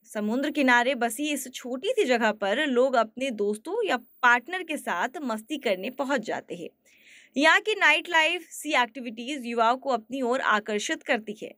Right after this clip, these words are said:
लेकिन गर्मियों के मौसम में गोवा में एंजॉय करना बहुत मुश्किल का काम होता है। गर्मी के कारण आप दिन भर होटल रूम में ही रह जाएंगे, जिससे कि आपका समय और पैसा दोनों ही बर्बाद होगा।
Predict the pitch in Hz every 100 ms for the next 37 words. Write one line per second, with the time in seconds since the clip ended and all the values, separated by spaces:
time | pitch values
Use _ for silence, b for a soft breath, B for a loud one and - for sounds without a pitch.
0 | _ - 220 254 226 214 247 349 349 247
1 | 214 214 196 233 247 208 247 349 294 180
2 | - 202 208 220 226 233 208 196 190 262
3 | B B B - 226 262 294 233 220 -
4 | 339 269 214 160 180 175 - 143 156 -
5 | _ _ _ b b - 247 254 302 311
6 | 294 262 311 285 220 233 302 285 233 -
7 | - - 214 220 208 196 240 262 269 269
8 | 254 226 240 240 233 240 240 247 349 302
9 | 294 285 285 269 339 330 214 - 208 208
10 | 220 214 175 - 185 233 233 220 196 294
11 | 247 240 233 208 175 170 -